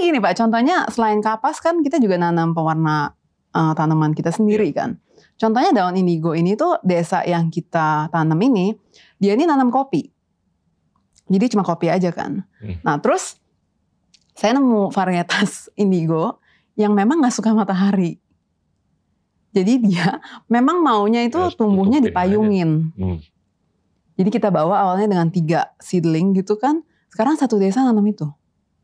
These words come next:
Speaker 1: Jadi yang dulunya mungkin mereka pendapatannya hanya sekali setahun dari kopi, indigo itu masa tanamnya sekitar tiga empat bulan.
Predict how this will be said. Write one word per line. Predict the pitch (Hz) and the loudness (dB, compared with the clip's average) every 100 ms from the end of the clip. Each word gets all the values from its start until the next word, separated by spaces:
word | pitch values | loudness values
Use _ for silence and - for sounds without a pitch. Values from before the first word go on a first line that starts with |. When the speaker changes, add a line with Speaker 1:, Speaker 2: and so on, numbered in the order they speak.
| _ _ _ _ | _ _ _ _
Speaker 1:
Jadi | 190 202 277 | 0 2 2
yang | 233 196 | 2 2
dulunya | 185 185 185 190 | 2 0 0 0
mungkin | 185 180 180 | 0 -2 -2
mereka | 185 170 170 | -2 -2 -4
pendapatannya | 170 165 151 151 160 165 | -2 -2 -2 -4 -2 -2
hanya | 165 165 156 | 0 0 -2
sekali | - 151 | -4 -6
setahun | - 262 233 202 | -2 0 0 0
dari | 196 170 | 0 -2
kopi, | 240 254 196 - _ _ _ _ _ - | -4 -4 -6 -6 _ _ _ _ _ -2
indigo | 208 196 180 175 175 | 0 2 2 0 0
itu | 175 185 | -2 -2
masa | 226 196 196 | 0 -2 -2
tanamnya | 185 175 170 170 254 | -2 0 0 0 0
sekitar | 277 190 180 | 0 -2 -2
tiga | 175 170 170 | -2 -2 -2
empat | 165 151 | -4 -4
bulan. | 170 190 - 220 | -4 -2 -4 -8